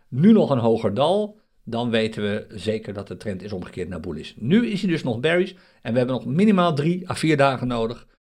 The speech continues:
voordat we een bullish dagchart hebben. Dat zou overigens goed nieuws zijn. Moet eerst nog maar wel even gebeuren. Veel zal afhangen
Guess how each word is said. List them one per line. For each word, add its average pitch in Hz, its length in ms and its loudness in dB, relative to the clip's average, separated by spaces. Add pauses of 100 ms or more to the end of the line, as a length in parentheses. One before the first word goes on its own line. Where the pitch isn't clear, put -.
voordat 120 460 -8
we 107 240 -4
een 101 340 -8
bullish 123 440 0
dagchart - 560 -10
hebben. 92 220 -16
Dat 156 200 -4
zou - 160 -2
overigens 117 280 0
goed 151 180 -2
nieuws 170 240 0
zijn. 160 280 -4 (420)
Moet 180 340 -2
eerst 196 260 0
nog 156 100 0
maar 147 80 0
wel 156 200 2
even 123 220 0
gebeuren. 98 360 -4
Veel 214 240 8
zal 165 200 0
afhangen 180 520 -6